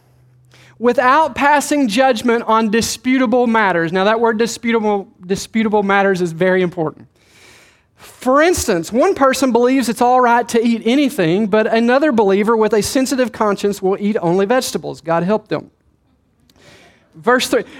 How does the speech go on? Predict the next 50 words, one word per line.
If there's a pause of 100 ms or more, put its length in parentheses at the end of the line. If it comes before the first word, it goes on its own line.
(160)
Th-, (240)
I
have
never
preached
from
this.
This
is,
this
is
new
for
me, (140)
the
first
for
me. (420)
Uh,
not
the
Bible,
okay? (240)
For,
if
you're
new,
like,
"You've
never
preached
from
the
Bible
before?" (480)
I've
never
<laughs>
preached
from
this
passage,
so
this
is
gonna
be
interesting
this
morning.